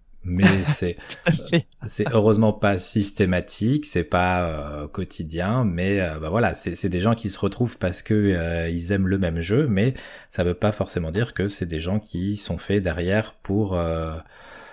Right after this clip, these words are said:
Speaker 1: s'entendre, euh, sur, euh, d'autres sujets. Donc, euh, voilà, tu ne, si vous cherchez des guildes, il y a pas, il y a pas de souci, mais n'hésitez pas à en bouger si vous êtes pas, si vous êtes pas à l'aise. Il y a d'autres guildes qui existent, il y a des,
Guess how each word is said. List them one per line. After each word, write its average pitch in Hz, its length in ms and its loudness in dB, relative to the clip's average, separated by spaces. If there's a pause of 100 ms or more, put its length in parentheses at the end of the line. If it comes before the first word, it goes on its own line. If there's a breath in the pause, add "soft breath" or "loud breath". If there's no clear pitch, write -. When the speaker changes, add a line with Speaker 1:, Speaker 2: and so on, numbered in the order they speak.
Speaker 1:
s'entendre, 101 640 0
euh, 85 300 0
sur, 98 400 -4
euh, 82 120 0
d'autres 98 360 0
sujets. 95 440 -2
Donc, 80 320 -10
euh, 73 300 -8
voilà, 85 220 -4
tu 92 180 -6
ne, 92 360 4 (360 loud breath)
si - 160 -4
vous 127 80 6
cherchez 127 280 2
des 92 140 0
guildes, 92 440 0
il 80 40 -2
y 78 60 -2
a 78 60 -4
pas, 87 260 0
il 85 80 -6
y 80 40 -6
a 78 40 -10
pas 90 140 -8
de 85 160 -10
souci, 123 420 -4
mais 87 140 0
n'hésitez 90 360 -2
pas 101 260 -2
à - 20 -4
en 85 120 -6
bouger 85 360 -4
si - 120 -8
vous 80 120 -6
êtes - 160 -12
pas, 87 240 -4
si - 160 -10
vous 80 100 -10
êtes 76 100 -16
pas 87 120 -4
à 76 80 -4
l'aise. 107 240 0
Il - 20 -6
y 87 60 -2
a 78 40 -4
d'autres 98 340 -4
guildes 90 360 -4
qui - 160 -8
existent, 85 480 -6
il - 60 -4
y - 20 0
a 78 40 -6
des, 80 340 -8